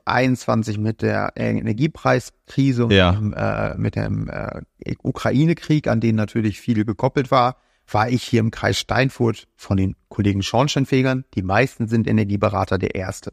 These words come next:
Speaker 1: Weil ich kam grad
Speaker 2: Okay.
Speaker 1: aus dem Kurs raus, hab gesagt, okay, ich guck mal. Und auf einmal waren die Auftragsbücher voll.
Speaker 2: Okay.
Speaker 1: Es gibt natürlich auch Diplom-Ingenieure, Architekten, die haben das ja vorher immer mitgemacht. Und da ist auch nicht jeder Energieberater Energieberater. Also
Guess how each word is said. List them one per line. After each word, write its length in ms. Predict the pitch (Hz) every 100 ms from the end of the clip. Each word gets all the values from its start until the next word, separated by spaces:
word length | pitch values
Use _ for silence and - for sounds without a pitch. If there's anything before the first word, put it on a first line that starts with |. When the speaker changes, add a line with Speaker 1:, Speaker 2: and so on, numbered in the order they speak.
| -
Speaker 1:
Weil 120 | - 110
ich 100 | -
kam 240 | 113 113
grad 260 | 117 123 -
Speaker 2:
Okay. 240 | 123 87 -
Speaker 1:
aus 180 | 113 -
dem 140 | 107
Kurs 280 | - 107 -
raus, 280 | 113 160 -
hab 140 | 117
gesagt, 300 | 117 117 117
okay, 240 | - - 147
ich 180 | 113
guck 220 | - 156 160
mal. 240 | 156 165 _ _ _ _ _
Und 120 | 120
auf 120 | 127
einmal 220 | 131 131
waren 160 | 117 113
die 100 | 113
Auftragsbücher 640 | 107 - 107 - 101 90
voll. 300 | 87 90 90 -
Speaker 2:
Okay. 360 | 95 - 92 80 _ _ _ -
Speaker 1:
Es 160 | 117
gibt 180 | - 143
natürlich 420 | 123 - 117 110
auch 160 | 107 104 _ _ -
Diplom-Ingenieure, 1000 | - 143 151 139 127 127 123 123 120 -
Architekten, 1000 | - 107 95 113 - 139 - _ 117 113 -
die 120 | 117 107
haben 120 | 120
das 160 | 110
ja 80 | -
vorher 340 | 98 117 110 107
immer 140 | 101
mitgemacht. 540 | 101 - 101 98 -
Und 100 | 101
da 60 | 104
ist 260 | 101 113 -
auch 100 | 113
nicht 200 | 131 -
jeder 180 | 110
Energieberater 720 | 113 113 113 127 117 113 117
Energieberater. 720 | 107 104 110 143 101 113 - - _ _ _
Also 260 | 101 107